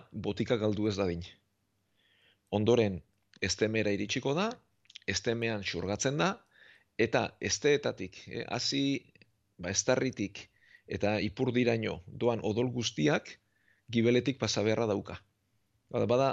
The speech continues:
zirkulazio beti izaten da, bi zirkulazio daudela, ez? E, txikia, birika eta bihotzen artean, eta bestea handia gorputz guztian zehar. Baina bada zirkulazio mota berezi bat ere, eta da, hesteek egiten duten, e,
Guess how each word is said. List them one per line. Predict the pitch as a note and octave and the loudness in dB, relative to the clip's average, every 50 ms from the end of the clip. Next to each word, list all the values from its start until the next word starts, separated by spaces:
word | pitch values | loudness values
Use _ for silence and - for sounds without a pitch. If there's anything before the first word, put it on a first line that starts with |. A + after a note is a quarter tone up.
| - - G#2+ | -2 -6 -6
zirkulazio | - - A2 A2 - C3 C3+ C3 - C3 B2 | -2 -2 -2 -2 0 0 0 2 2 2 2
beti | B2 A#2+ B2 | 2 0 0
izaten | - B2 - B2 B2+ | -4 -4 -4 -2 -2
da, | B2+ | 0
bi | A2+ B2 | 0 0
zirkulazio | A#2+ - B2+ - - B2 B2 A2+ - A2 A2 | 0 0 -2 -2 0 -2 -2 0 0 0 2
daudela, | G#2 G#2+ A2 G#2+ G#2 B2 D#3+ | 2 2 2 2 2 2 2
ez? | D#3 - - - | 0 -2 -4 -6
E, | - F#2+ E2+ E2 G2 - - | -6 -6 -4 -4 -4 -6 -2
txikia, | - - G#2 F#2 - B2+ B2+ A#2 G2+ | -2 0 0 0 2 2 4 4 2
birika | F#2 E2+ G2+ F#2+ A2+ - A#2+ A2+ | 0 -2 -4 -4 -2 -2 -2 -2
eta | A2 - A2 G2+ | 0 -2 -4 -2
bihotzen | G#2+ A#2 A2+ - B2 B2 | -2 -4 -4 -4 -4 -2
artean, | B2 B2+ - D#3 D#3 | -2 0 0 -2 -2
eta | - - - | -2 -2 -4
bestea | - - - - G#2+ G#2+ G2 G2 - | -4 -2 -2 0 0 0 -2 -4 -6
handia | - G#2 G2+ G#2+ A2 B2+ C#3 D3+ D#3 - - - - - - _ | -6 -6 -4 -2 0 2 2 2 0 -2 -8 -16 -16 -16 -18 _
gorputz | - A#2 A2+ - A#2+ A#2+ - - - - | -6 -6 -4 -2 -2 -2 -2 -2 -4 -4
guztian | G#2+ F#2+ - B2 A2+ G#2+ | -6 -2 -2 0 0 0
zehar. | G#2 - G2 G2 F#2+ - - - _ _ _ _ - - - _ _ - | 2 2 2 0 0 -2 -6 -16 _ _ _ _ -20 -20 -20 _ _ -6
Baina | - G2 G#2 | -2 -2 0
bada | G2+ F#2+ A#2 B2+ C#3 | 2 2 2 2 2
zirkulazio | C3 - C#3 C3 - C3 C3+ B2+ - - B2 | 2 0 -2 -2 -2 -2 -2 0 0 -2 -2
mota | A#2+ A#2+ A#2+ A#2+ | -4 -2 0 2
berezi | A2 A2 G#2+ A2 A2 - - A2 | 2 2 2 0 0 -2 -2 -2
bat | G#2+ G#2 - | -2 -2 0
ere, | G#2 A2 C#3 D3 - | 0 0 0 -2 -2
eta | - A2 G#2 G2+ - G#2+ | -4 -6 -6 -4 -2 0
da, | A2 A2 - | 0 0 0
hesteek | G2 G2+ - - B2+ B2 A2+ A2 - - - - _ _ _ | -2 -4 -2 0 2 0 0 0 -4 -14 -20 -20 _ _ _
egiten | G2+ G2+ A2+ A2 B2+ A#2 | -4 -4 -2 -2 -2 -2
duten, | A2+ A#2 - - A2+ G2+ F2+ E2+ - - - - - _ | -2 -2 0 0 -2 -2 -4 -10 -14 -20 -20 -20 -20 _
e, | _ - F#2+ | _ -4 -4